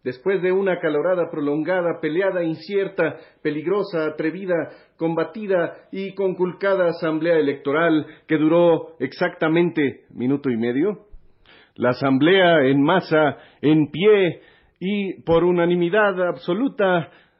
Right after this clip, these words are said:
acordó elegir nuevamente por un periodo de seis años al máximo líder Fidencio Benavides. Con nosotros, este prócer Fidencio Benavides.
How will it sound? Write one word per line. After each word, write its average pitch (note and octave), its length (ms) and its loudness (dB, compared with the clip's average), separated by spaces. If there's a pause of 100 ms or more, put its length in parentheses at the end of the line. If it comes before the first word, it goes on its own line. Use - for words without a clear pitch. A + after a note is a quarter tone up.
(180)
acordó E3 880 0
elegir E3 800 -4
nuevamente F3+ 960 0
por D#3 200 -4
un F3 120 -2
periodo D#3+ 320 0
de C3+ 100 -2
seis D#3 300 -2
años F#3 480 0 (300)
al A#2+ 220 -4
máximo F3+ 520 -2
líder E3+ 640 -2
Fidencio D#3 680 -2
Benavides. D3 600 -4 (400)
Con A#2 160 -4
nosotros, D#3+ 760 -4 (420)
este C#3+ 460 -4
prócer C#3 760 -2 (420)
Fidencio C3+ 600 -4
Benavides. G#2 680 -12